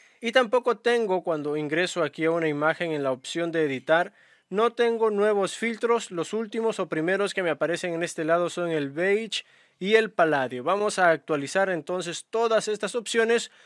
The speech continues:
de una manera bastante sencilla. ¿Qué es lo que vamos a hacer, Fer Zavala? Para eso vamos a ir al link que les voy a dejar aquí abajo en la descripción del video. La primera opción va a ser galería, la tres punto cuatro punto siete, así que le vamos a dar tap allí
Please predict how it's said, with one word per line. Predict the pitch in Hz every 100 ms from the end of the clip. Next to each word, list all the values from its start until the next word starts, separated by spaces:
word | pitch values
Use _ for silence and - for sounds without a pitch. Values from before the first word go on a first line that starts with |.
| - _
de | 208
una | 240
manera | 240 208 214
bastante | 202 175 151 - 190 185 185
sencilla. | 165 151 143 175 156 139
¿Qué | 135
es | 240
lo | 247
que | 247
vamos | 254 226
a |
hacer, | 214 247
Fer | - 240
Zavala? | 220 233 233 180
Para | 180 170
eso | 196 208
vamos | 196 196 196
a | 160
ir | 170 190 - - - -
al | 220 233
link | 240 233 -
que | 196
les |
voy | 202 220
a |
dejar | 214 214
aquí | 208 208
abajo | 196 185 190 208
en | 190
la | 170
descripción | 151 - 147 - 196
del | 180
video. | 151 156 202 214
La | 190 175
primera | 170 170 208
opción | 190 - 202 196
va |
a | 196
ser | 190 190
galería, | 160 156 147 160 196 208
la | 185 156 151
tres | 180 190 -
punto | 196 196 180
cuatro | 160 190 190 185
punto | 190 190 180 151
siete, | - 202 208 214
así | 190 147 151
que | 170
le | 156
vamos | 156 170 170 156
a |
dar | 156 160
tap | - 170 170
allí | - 151 135 180